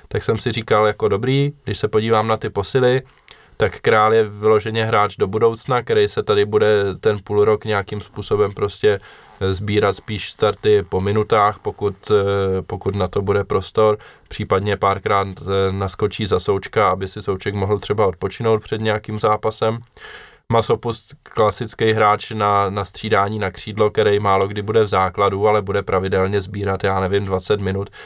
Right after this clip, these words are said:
tím, že tam bude chodit prostě na konci. A Ševčík, eh, tam prostě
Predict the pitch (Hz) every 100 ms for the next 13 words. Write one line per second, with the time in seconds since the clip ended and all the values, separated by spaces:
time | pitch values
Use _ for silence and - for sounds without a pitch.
0 | - - - 98 101 101 95 98 101 98
1 | 95 - 101 - 107 104 98 90 92 90
2 | 101 107 139 131 - - - - _ -
3 | 104 98 98 - 123 - - 131 127 -
4 | 127 120 120 117 120 110 113 113 - 117
5 | 113